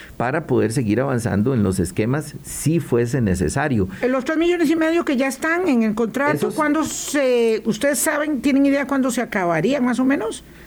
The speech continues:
Speaker 1: Eh, bueno, es, hay, hay un contrato a lo largo del año
Speaker 2: Sí.
Speaker 1: para las entregas,
Speaker 2: Veintidós.
Speaker 1: ¿verdad? Todo el dos mil veintidós, esos tres millones y medio están para entrega. Y hay dos millones más que se dejaron en reserva, es decir,
Speaker 2: Ujú,
Speaker 1: que si el,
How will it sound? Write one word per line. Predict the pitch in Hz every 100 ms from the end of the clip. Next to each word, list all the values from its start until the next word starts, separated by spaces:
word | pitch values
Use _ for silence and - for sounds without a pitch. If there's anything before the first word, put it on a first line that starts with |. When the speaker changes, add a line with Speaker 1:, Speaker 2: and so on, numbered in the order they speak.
| - -
Speaker 1:
Eh, | 120 131 135
bueno, | 156 165
es, | 131
hay, | - 131 147
hay | 139
un | 170
contrato | 185 151 147 147
a |
lo | 156
largo | 123 120 135
del | 135 104
año | 104 117 175 -
Speaker 2:
Sí. | - 247 214 -
Speaker 1:
para | 98
las | 95 87 92
entregas, | 80 110 104 190
Speaker 2:
Veintidós. | 190 190 165 -
Speaker 1:
¿verdad? | 90 90 113 110 -
Todo | 113 120
el | 110
dos | 95
mil | 101
veintidós, | 107 123 110 90 131 147
esos | 110 120
tres | 117 107
millones | 113 101 98 104
y | 104
medio | 113 123 151 180 - - - -
están | 92 - 104
para | 107
entrega. | 104 101 151 113 92
Y | 117
hay | 131
dos | 117 160
millones | 185 185 170 170 175
más | 156 120 92 - - - - -
que | 139
se | 135 160
dejaron | 131 117 123 147
en | 147 151
reserva, | 127 113 139 139 92
es | 101
decir, | 123 120 151
Speaker 2:
Ujú, | -
Speaker 1:
que | 98
si | 98 95
el, | 90